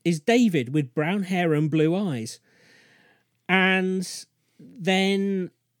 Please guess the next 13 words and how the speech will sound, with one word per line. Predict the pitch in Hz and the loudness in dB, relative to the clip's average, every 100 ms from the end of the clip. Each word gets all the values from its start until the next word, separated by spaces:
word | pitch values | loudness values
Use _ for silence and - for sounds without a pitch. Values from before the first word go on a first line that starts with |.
| _ _ _ _ | _ _ _ _
uh, | 165 180 180 180 180 - - 202 175 _ 233 | 0 2 2 0 -4 -12 -16 -16 -20 _ -4
there | 190 175 | 0 2
is | 185 208 | 0 -2
a | |
conversation | - 208 220 202 208 202 - 180 160 | -2 -2 -2 -2 2 2 2 -2 -2
where | 151 156 | -2 -2
they | 156 160 | -2 -4
try | - - 165 170 175 170 - | -4 -2 0 2 2 0 -2
and, | 160 151 147 147 143 143 143 - _ _ _ _ _ _ _ _ _ | -2 -2 -2 -4 -6 -6 -8 -12 _ _ _ _ _ _ _ _ _
um, | - 151 147 147 147 147 143 - _ _ _ _ _ | -4 -2 -2 -2 -2 -4 -8 -14 _ _ _ _ _
take | - 170 165 - - - | -6 -2 -2 -4 -16 -10
him | - 165 156 156 | -4 -2 -2 -4
to, | - | -8